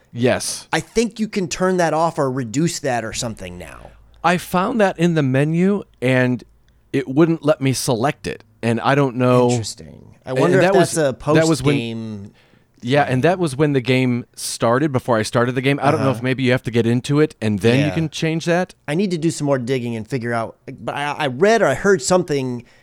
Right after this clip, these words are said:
Speaker 2: and I was like, "Oh my gosh, that's cool. I need to go check that out." And then it, I just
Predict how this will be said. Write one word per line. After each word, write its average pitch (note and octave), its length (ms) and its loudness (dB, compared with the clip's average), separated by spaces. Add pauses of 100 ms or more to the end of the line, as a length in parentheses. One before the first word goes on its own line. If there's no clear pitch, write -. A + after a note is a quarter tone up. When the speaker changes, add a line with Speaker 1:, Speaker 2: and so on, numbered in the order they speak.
Speaker 2:
and C3 120 -8
I C3+ 40 -4
was B2+ 80 -4
like, B2+ 100 -4
"Oh B3 60 0
my G#3 140 0
gosh, G#3 400 0 (100)
that's F#3+ 200 -2
cool. F#3 340 2
I C#3+ 80 0
need F3 100 2
to E3+ 60 0
go F3 100 2
check E3 220 -6
that E3 100 -2
out." D#3 160 2
And B2+ 100 -2
then B2+ 260 -2
it, G#2+ 180 -8
I A#2+ 100 -6
just A2+ 240 -12